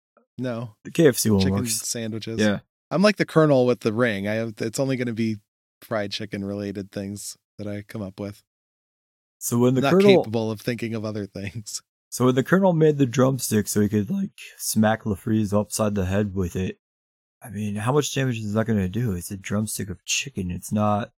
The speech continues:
Speaker 2: like a club or a baseball bat that he was using.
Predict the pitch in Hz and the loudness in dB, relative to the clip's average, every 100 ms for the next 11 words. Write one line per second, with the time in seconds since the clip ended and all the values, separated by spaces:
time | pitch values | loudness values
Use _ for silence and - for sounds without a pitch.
0 | _ _ 107 101 90 - - 117 107 98 | _ _ -12 -12 -14 -12 -2 0 2 0
1 | 90 87 101 127 - 95 90 92 - 104 | -2 -2 0 -2 -2 -8 -6 -8 -8 -10
2 | 101 104 - 110 101 95 | -8 -10 -10 -8 -8 -10